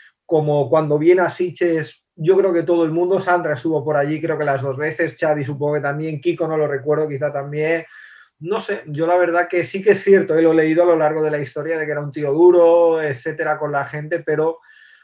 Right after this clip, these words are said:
yo la verdad que muy majo, fuimos a, en Sitges, estuvimos cenando con él y la verdad que,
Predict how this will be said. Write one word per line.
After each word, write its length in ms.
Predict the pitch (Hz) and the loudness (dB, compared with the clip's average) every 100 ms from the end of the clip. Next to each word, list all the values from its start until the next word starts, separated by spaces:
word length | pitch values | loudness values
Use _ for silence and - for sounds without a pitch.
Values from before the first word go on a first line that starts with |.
| _ 151 | _ -6
yo 220 | 143 165 | 2 4
la 100 | 165 | 6
verdad 280 | 156 147 151 | 4 0 -2
que 120 | 160 | -2
muy 220 | 151 165 | -2 -2
majo, 540 | 147 147 165 160 139 120 | 0 -2 0 0 0 -2
fuimos 360 | 156 147 139 | -8 -8 -6
a, 120 | 151 | -6
en 80 | 143 | -6
Sitges, 320 | 131 143 151 | -8 -10 -8
estuvimos 440 | 139 139 151 139 127 | -10 -10 -10 -10 -10
cenando 320 | 147 139 139 | -10 -8 -8
con 160 | 139 139 | -8 -8
él 440 | 160 160 156 156 | -6 -4 -6 -6
y 280 | 151 143 139 | -8 -8 -6
la 100 | 139 | -2
verdad 260 | 135 139 143 | -2 -2 -4
que, 160 | 143 | -6